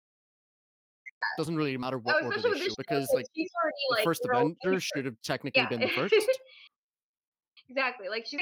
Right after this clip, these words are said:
Speaker 2: in her own reality too anyways. Um, so
Speaker 1: Yeah.
Speaker 2: with Wanda especially, it's kind of a sh-, timeless, this series too especially. Uh, but
Speaker 1: Mm.
Speaker 2: so wow,
Speaker 1: Um,
Speaker 2: I guess Shang-Chi
Speaker 1: I must admit, I'm actually, I'm actually more excited and more hyped for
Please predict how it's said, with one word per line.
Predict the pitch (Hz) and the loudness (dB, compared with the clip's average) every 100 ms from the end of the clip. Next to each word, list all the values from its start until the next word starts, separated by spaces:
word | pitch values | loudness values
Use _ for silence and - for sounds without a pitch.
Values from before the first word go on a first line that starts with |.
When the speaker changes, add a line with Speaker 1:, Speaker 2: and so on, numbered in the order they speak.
| 247 | 2
Speaker 2:
in | 254 | 2
her | 247 | 2
own | 233 233 202 202 | 0 -4 -10 -16
reality | 208 208 196 214 214 208 208 | -8 -4 -2 -2 -4 -8 -10
too | 254 202 196 | -6 -6 -6
anyways. | 208 180 165 185 - - | -8 -6 -4 -4 -8 -6
Um, | 190 185 190 185 175 _ _ _ 208 | -4 -4 -8 -14 -20 _ _ _ -8
so | 262 | 0
Speaker 1:
Yeah. | |
Speaker 2:
with | 254 | 0
Wanda | 240 285 311 247 | 2 0 2 0
especially, | 214 240 233 208 185 | 0 -2 -4 -4 -8
it's | 196 _ | -8 _
kind | 247 | -4
of | 254 | -2
a | 240 | -4
sh-, | - - _ - | -6 -16 _ -6
timeless, | 226 226 220 196 190 - | -2 0 -2 -6 -8 -12
this | 208 - _ | -12 -14 _
series | 202 196 196 | -8 -8 -8
too | 226 196 | -12 -12
especially. | 196 196 - - - - _ - - - | -14 -16 -14 -14 -14 -18 _ -20 -20 -2
Uh, | 208 208 196 196 - | 0 2 2 -2 -2
but | 233 220 - | 2 2 0
Speaker 1:
Mm. | 113 113 | -4 -8
Speaker 2:
so | 254 | -6
wow, | 233 202 226 196 185 - - | -4 0 0 0 -4 -10 -10
Speaker 1:
Um, | - | -8
Speaker 2:
I | 202 | -6
guess | 240 | -6
Shang-Chi | 247 240 240 226 220 - - _ | -6 -8 -8 -10 -8 -8 -12 _
Speaker 1:
I | 127 | -4
must | 175 170 | -2 -2
admit, | 131 160 | -2 0
I'm | 156 | 2
actually, | 185 - 220 165 | 0 0 -4 -2
I'm | 139 180 | -2 0
actually | 165 - | 0 -2
more | 120 117 | -4 -4
excited | 113 - 104 117 | -8 -8 -8 -8
and | 113 | -10
more | 104 98 | -10 -10
hyped | - - - | -12 -16 -12
for | 120 104 | -10 -10